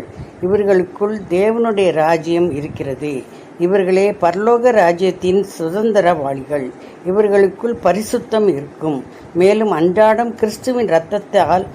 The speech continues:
தங்களை கழுவி சுத்தப்படுத்திக் கொள்வார்கள். இவர்கள் கிறிஸ்துவின் அடிச்சுவடுகளில் நடப்பார்கள். எல்லா ஊர்களிலும் நடந்தது போல எபேசுவிலும் சிலர் விசுவாசத்தை விட்டு நழுவியதோடு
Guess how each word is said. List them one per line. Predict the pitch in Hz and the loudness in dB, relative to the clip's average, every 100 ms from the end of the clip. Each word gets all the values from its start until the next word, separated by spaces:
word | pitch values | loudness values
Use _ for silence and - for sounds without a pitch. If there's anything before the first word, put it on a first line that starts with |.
| - - - | -18 -8 0
தங்களை | 196 196 196 | 2 4 2
கழுவி | 196 196 196 226 262 | 2 2 2 0 -2
சுத்தப்படுத்திக் | 262 208 - 254 220 190 - 202 | -2 -8 0 0 0 -4 -8 -6
கொள்வார்கள். | 165 143 139 131 135 127 - - - - | -6 -4 -6 -6 -6 -6 -10 -20 -20 -2
இவர்கள் | 190 190 185 185 | 0 2 2 2
கிறிஸ்துவின் | - 233 247 - 247 214 226 220 | 0 -6 -6 -4 -2 2 2 2
அடிச்சுவடுகளில் | 143 175 254 - 202 180 185 160 156 160 147 | -2 0 -2 0 0 0 0 -2 -2 -2 -2
நடப்பார்கள். | 139 156 160 147 135 127 139 113 - - - - - - - - - - - | -2 -2 -2 -2 -2 -4 -4 -6 -14 -20 -20 -20 -20 -20 -20 -20 -20 -20 -8
எல்லா | 190 226 277 277 285 | -4 -2 4 4 6
ஊர்களிலும் | 226 214 202 180 185 196 | 4 4 2 4 6 6
நடந்தது | 165 156 185 208 202 170 | 4 2 2 2 0 -2
போல | 151 131 139 160 - - - | -4 -2 -4 -6 -10 -20 -10
எபேசுவிலும் | 156 170 202 247 262 - 226 185 151 139 160 180 - - - - - | -6 0 4 6 4 -4 -6 -2 -2 -2 -4 -6 -10 -20 -20 -20 -6
சிலர் | 208 214 214 185 - | -2 2 2 0 -6
விசுவாசத்தை | 190 - 240 247 240 220 - 208 | -6 -2 0 0 0 -8 -6 -4
விட்டு | 190 185 214 214 | -4 -2 -2 0
நழுவியதோடு | 175 170 208 226 208 170 143 165 | 0 0 0 0 0 0 -4 -4